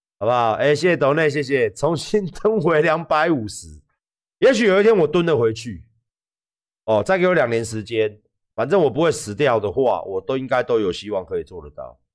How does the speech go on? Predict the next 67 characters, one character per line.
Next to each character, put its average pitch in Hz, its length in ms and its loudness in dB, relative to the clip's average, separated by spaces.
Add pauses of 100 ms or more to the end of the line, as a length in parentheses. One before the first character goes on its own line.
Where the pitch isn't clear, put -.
(1000)
好 95 80 -8
不 104 80 -2
好？ 92 460 -2 (600)
那 202 100 2
我 175 100 4
现 185 180 0
在 185 140 4
还 147 160 2
是 156 160 -2
很 110 180 0
糙 110 300 0
啦， 82 220 -4
我 107 100 0
现 190 160 0
在 196 120 2
还 147 120 2
是 156 100 -2
对 165 160 0
自 143 160 -4
己 107 160 -12
很， 78 380 -8 (800)
我 123 100 -2
身 165 100 0
上 196 80 2
这 180 140 2
件 180 100 2
是 170 140 0
预 160 140 -2
购 135 180 2
款 101 240 -4
欸， 78 260 -18
没 131 120 -4
有 117 80 -2
卖， 104 240 -2
后 160 100 0
面 180 120 0
有 151 40 2
个 139 80 2
大 147 160 -2
骷 131 140 -4
髅 110 120 -14
头， 78 240 -14 (760)
我 - 40 -18
这 156 100 0
后 185 80 4
面 185 120 2
有 170 60 2
个 165 60 2
超 156 200 0
大 151 160 4
骷 135 120 0
髅 117 140 -2
头， 78 260 -12 (560)
这 165 80 -2
个 170 60 4
是 170 100 2
上 175 220 0
个 147 100 2
月 160 160 6
的 127 160 2
预 139 140 0
购 120 180 2
款， 92 220 -10
已 85 40 -18
经 113 140 -16
没 71 200 -14
了。 60 200 -20